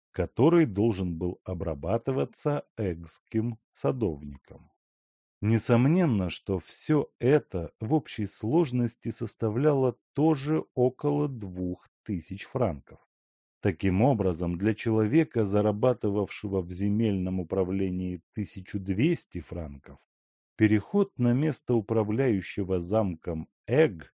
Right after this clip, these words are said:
равнялся переходу от бедности к богатству. «Заботьтесь о моих интересах», — сказал генерал, — «и я улучшу ваше положение.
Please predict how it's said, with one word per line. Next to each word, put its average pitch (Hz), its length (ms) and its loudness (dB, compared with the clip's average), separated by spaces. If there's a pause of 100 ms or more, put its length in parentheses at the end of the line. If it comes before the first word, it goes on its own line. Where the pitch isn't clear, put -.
(380)
равнялся 92 600 0
переходу 98 840 -4
от 117 140 -2
бедности 85 1000 -8 (240)
к 92 120 -4
богатству. 95 920 -4 (1080)
«Заботьтесь 117 760 6
о 110 80 6
моих 113 480 4
интересах», — 101 800 2 (280)
сказал 80 500 -6
генерал, — 80 560 -8 (400)
«и 117 180 6
я 117 140 10
улучшу 120 680 6
ваше 104 340 4
положение. 78 800 2